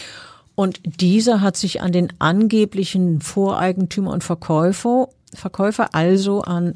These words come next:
Sönke F. gewandt. Ähm, allen war klar, dass man natürlich jetzt zur Polizei gehen muss und, äh, die verständigen.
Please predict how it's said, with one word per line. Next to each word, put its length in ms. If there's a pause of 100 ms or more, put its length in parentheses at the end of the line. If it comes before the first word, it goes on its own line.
Sönke 520
F. 220
gewandt. 440 (1160)
Ähm, 260 (800)
allen 300
war 120
klar, 500
dass 160
man 120
natürlich 420
jetzt 180
zur 100
Polizei 640
gehen 300
muss 260
und, 280
äh, 460
die 240
verständigen. 840